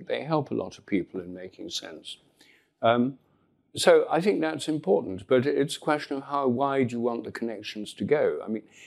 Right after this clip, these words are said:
everyone here is in favour of philosophy. I mean, James has put up a very good case for it, but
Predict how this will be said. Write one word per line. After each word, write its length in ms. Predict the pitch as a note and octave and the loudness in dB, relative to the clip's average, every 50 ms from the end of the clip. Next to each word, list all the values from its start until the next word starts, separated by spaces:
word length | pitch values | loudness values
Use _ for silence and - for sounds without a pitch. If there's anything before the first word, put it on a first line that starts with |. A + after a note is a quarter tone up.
| - _ - | -12 _ 4
everyone 360 | E3 E3+ E3 D#3 C3+ A#2+ A#2+ | 4 6 6 6 6 4 4
here 200 | A#2 C#3 C#3 B2+ | 2 2 0 0
is 140 | A#2+ G#2 - | 0 -2 -4
in 120 | A2 G2+ | -6 -4
favour 340 | - - B2+ A#2+ G#2+ A2 A2 | 0 2 2 2 2 0 -6
of 80 | G2 - | -6 -6
philosophy. 680 | - - A2 A#2+ C#3 D3+ - - A#2+ - - - G2+ | -8 -4 0 0 0 0 0 -4 -6 -6 -4 -4 -2
I 40 | G#2 | -2
mean, 200 | A#2 A2 G#2+ G2+ | -2 -4 -4 -2
James 380 | - B2 B2+ A#2+ A2+ A2 - | 0 0 0 0 0 -4 -4
has 140 | - G2+ F#2+ | -6 -6 -6
put 300 | - _ - B2+ A2 - | -6 _ 2 2 2 2
up 200 | A2+ A2 G2 - | -2 -8 -8 -6
a 40 | G2+ | -4
very 180 | G#2 A2+ G#2+ | -2 -2 -2
good 260 | F#2+ E2+ G#2 G2 - - | -2 -2 -4 -6 -6 -4
case 260 | - A#2 A2+ G#2 - | -4 -4 -4 -4 -6
for 160 | - - G#2 | -4 -2 -2
it, 120 | F2+ - - | -2 -2 -4
but 160 | G#2+ G#2+ - | -8 -10 -10